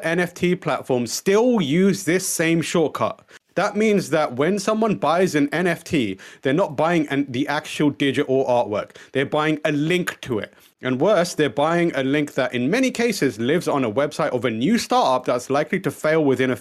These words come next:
few years. Decades from now, how will anyone verify whether the linked artwork is the original?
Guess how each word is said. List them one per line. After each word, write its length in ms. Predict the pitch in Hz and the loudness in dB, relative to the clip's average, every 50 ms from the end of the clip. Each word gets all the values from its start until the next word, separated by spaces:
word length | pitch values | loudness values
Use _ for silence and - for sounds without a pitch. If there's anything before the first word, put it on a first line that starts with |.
| - 131 | -2 -2
few 100 | 135 127 | 0 0
years. 480 | 117 110 117 107 - - 92 - - - - - _ _ _ _ | 0 0 -2 -2 -2 -4 -8 -16 -18 -20 -20 -20 _ _ _ _
Decades 400 | - 156 165 - 196 196 190 190 | -2 -2 -2 0 0 0 0 0
from 240 | - - 170 175 170 | -2 -2 0 0 2
now, 220 | 143 123 117 110 | 2 2 0 0
how 200 | - 131 139 165 | 0 0 0 2
will 220 | 165 175 175 - - | 4 2 2 2 0
anyone 460 | 139 139 156 202 226 233 226 220 214 | 0 0 2 2 2 2 2 0 0
verify 560 | 160 131 156 165 147 123 113 - 123 117 113 | 0 0 2 2 2 2 0 0 0 0 0
whether 380 | 113 104 120 120 123 120 123 120 | 0 2 0 0 2 2 0 0
the 100 | 113 117 | 0 -2
linked 320 | 110 120 151 190 190 - | -2 0 0 -2 0 0
artwork 320 | - 139 131 120 123 123 - | 0 2 2 2 0 0 -2
is 140 | 123 107 101 | -6 -6 -6
the 100 | 120 107 | -6 -4
original? 480 | 104 113 123 113 113 101 90 95 - | -4 -4 -4 -4 -6 -8 -8 -10 -12